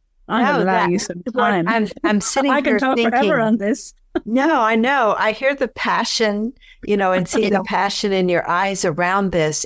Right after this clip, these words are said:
Speaker 2: And what it implies to me is you're really a catalyst to help them look at things that they didn't even know were there.
Speaker 1: Yeah.
Speaker 2: And when we circle back to what you said was one of the big takeaways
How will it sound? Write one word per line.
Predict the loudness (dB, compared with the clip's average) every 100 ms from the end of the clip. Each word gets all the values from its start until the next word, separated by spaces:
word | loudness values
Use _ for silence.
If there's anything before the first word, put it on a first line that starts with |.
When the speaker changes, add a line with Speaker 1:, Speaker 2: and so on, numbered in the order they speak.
| -2
Speaker 2:
And | 0 0 -4 -12 -20 -20 -6
what | 0 2
it | 0 -2 -14 _
implies | -2 -2 -2 -2 0 0 0 -2
to | 0
me | 2 2 0 0
is | 0 -2 -2 0
you're | 0
really | 0 0 2 0
a | -2
catalyst | -4 -2 -2 -2 -2 -2 -2 -2 -4 -6 -14 _ _ _
to | -2
help | 0 0 -2 -4
them | -2 0 2 0 -2
look | -2 -2 -2 -4
at | -6
things | _ -2 0 0 -2 -6
that | -10 -4
they | 0 0
didn't | 2 0 0
even | -2 0 2 2
know | 2 2 0 -4 -4
were | 0 0
there. | 2 0 0 -2 -8 _ _ _ _ _ _ _ -20 _ _
Speaker 1:
Yeah. | -6 -6 -4
Speaker 2:
And | 0 2 2 0 -2
when | -2 0
we | 0
circle | -2 -2 -2 -2
back | 0 0 -2 -4
to | -2
what | 0 0
you | -2 -2
said | 0 -2 0
was | -2 0
one | 0
of | 0
the | -2
big | -2 -4
takeaways | -2 -2 -2 0 0 0 0 -2 -2 -4